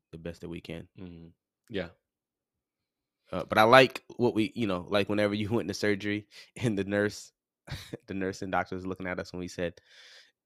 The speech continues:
Speaker 1: "Uh, we'll see you in the, I'll see you in the next life. I see you in this life or the next." And they were
Speaker 2: Yeah.
Speaker 1: like, "Wait, what are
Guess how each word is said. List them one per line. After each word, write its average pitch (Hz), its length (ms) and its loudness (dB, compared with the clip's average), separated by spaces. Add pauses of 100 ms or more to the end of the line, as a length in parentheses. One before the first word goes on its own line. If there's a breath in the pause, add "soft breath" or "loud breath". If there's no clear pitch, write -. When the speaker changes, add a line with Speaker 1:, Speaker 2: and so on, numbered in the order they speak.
(340)
Speaker 1:
"Uh, 110 40 -4 (280)
we'll 92 100 -4
see 117 160 2
you 107 140 4
in 98 60 0
the, 101 120 -2 (100)
I'll 98 100 2
see - 120 -2
you 107 40 4
in 101 40 0
the 95 80 0
next 98 300 -4
life. - 240 -6
I 107 40 0
see 135 180 2
you 120 100 6
in 113 80 0
this 107 160 -2
life 107 200 2
or 131 60 6
the 101 100 2
next." 104 340 -2
And 95 100 -4
they 117 80 0
were 113 60 0
Speaker 2:
Yeah. 87 60 0
Speaker 1:
like, - 80 -2
"Wait, 90 160 -4
what 117 120 -4
are 110 40 -12